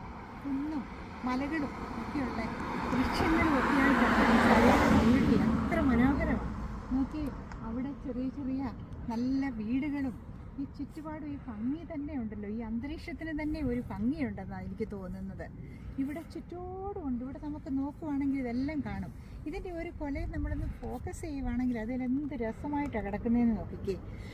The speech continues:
അത് അതിന് തന്നെ ഇവിടെ അതിൻ്റെ ഒരു ഫാക്ടറി ഉണ്ട് വൈൻ ഉണ്ടാക്കുന്നേ. അതാണ്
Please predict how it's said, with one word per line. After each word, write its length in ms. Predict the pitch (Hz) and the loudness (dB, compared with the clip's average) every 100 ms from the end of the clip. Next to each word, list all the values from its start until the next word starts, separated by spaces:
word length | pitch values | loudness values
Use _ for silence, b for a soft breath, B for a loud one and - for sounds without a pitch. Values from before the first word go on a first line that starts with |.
| B 277 | B 2
അത് 140 | 294 349 349 B - | 4 2 -4 B 4
അതിന് 220 | 240 311 349 | 6 6 4
തന്നെ 260 | 302 294 320 311 247 | 4 4 4 2 0
ഇവിടെ 200 | 240 277 | 2 4
അതിൻ്റെ 220 | 254 262 277 | 6 6 6
ഒരു 80 | 262 - | 2 0
ഫാക്ടറി 460 | 202 226 - 302 269 185 | -4 -6 -6 -4 -4 -2
ഉണ്ട് 200 | 170 185 320 - - 214 | -2 -2 -4 -6 -4 0
വൈൻ 240 | 240 277 233 | 2 4 2
ഉണ്ടാക്കുന്നേ. 480 | 196 190 202 190 277 - B B - 214 | 0 -2 -4 -4 -4 -6 B B -8 -4
അതാണ് 340 | 233 277 226 | 0 2 2